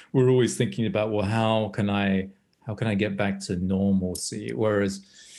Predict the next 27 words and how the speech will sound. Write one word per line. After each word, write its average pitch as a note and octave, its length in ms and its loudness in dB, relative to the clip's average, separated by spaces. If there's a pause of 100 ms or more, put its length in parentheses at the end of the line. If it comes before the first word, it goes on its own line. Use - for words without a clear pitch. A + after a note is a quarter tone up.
(460)
you C#3 120 -2
know, A2+ 120 2
yeah, C3+ 220 2
med-, A2+ 320 0
meditation A2 640 0
will F#2+ 120 0
help F#2+ 280 -2
you F2+ 120 -4
cope F2+ 240 -6
with F2+ 120 -14
stress. - 340 -8
That F2+ 160 -4
is F2+ 160 -6
absolutely F#2 640 -10
true, F#2+ 400 -10
and G2 160 -2
it's G2 120 0
better G#2 300 0
than F#2 220 -4
going F#2 320 -2
out F2+ 300 -6
and F2 140 -12
drinking. F2 540 -10
That's G2 300 -6
also G#2 380 -8
very G2+ 200 -12
true. G2 220 -10